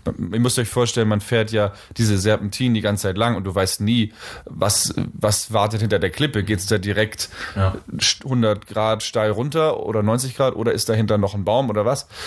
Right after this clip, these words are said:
Speaker 1: Also es war einfach so das Gefühl von, „Ach ja,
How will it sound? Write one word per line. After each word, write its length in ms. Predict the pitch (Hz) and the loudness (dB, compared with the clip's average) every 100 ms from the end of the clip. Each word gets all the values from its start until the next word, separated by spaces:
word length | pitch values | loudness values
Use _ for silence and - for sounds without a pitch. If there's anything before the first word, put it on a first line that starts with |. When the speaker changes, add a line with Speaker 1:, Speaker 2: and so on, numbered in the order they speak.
| - - | -12 -4
Speaker 1:
Also 160 | - 98 | 0 0
es 140 | - | 0
war 100 | 110 | 0
einfach 220 | 113 110 95 - - - - - - | 0 -2 -6 -14 -18 -16 -16 -16 -2
so 60 | |
das 100 | 120 | 0
Gefühl 240 | 120 113 139 | 0 -2 -2
von, 320 | 113 123 113 - - - - - - - _ | 2 2 0 -4 -20 -20 -20 -20 -20 -20 _
„Ach 180 | 196 147 | -4 0
ja, 300 | 110 82 | 0 0